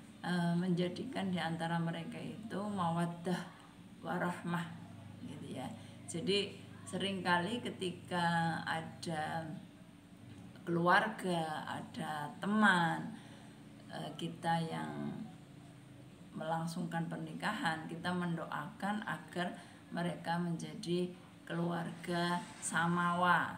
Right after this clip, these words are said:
sakinah, mawaddah, warahmah. Lah, persoalannya kemudian apa maksudnya keluarga sakinah, mawaddah, warahmah? Yang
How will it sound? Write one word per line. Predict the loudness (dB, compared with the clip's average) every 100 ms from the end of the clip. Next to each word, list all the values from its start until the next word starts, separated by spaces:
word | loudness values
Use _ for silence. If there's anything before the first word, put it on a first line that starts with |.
| -6
sakinah, | -4 -4 -4 -2 0 0 -2 0
mawaddah, | -2 -2 -4 -2 2 2 2 -6 -12 -10
warahmah. | -4 -2 -2 -4 -4 -2 -2 -6 -10 -14 -14 -10
Lah, | -4 -2 -2
persoalannya | -4 -4 -2 0 0 0 0 -2
kemudian | 0 2 0 0 0
apa | 0 0 0
maksudnya | 2 2 0 -4 -4 0 2 0
keluarga | -2 0 0 0 0
sakinah, | 0 0 -2 -2 0 0 0
mawaddah, | -2 -4 -4 -6 -4
warahmah? | -4 -4 -6 -8 -2 0 0 -4 -16 -16 -16 -18 -10 -2
Yang | 0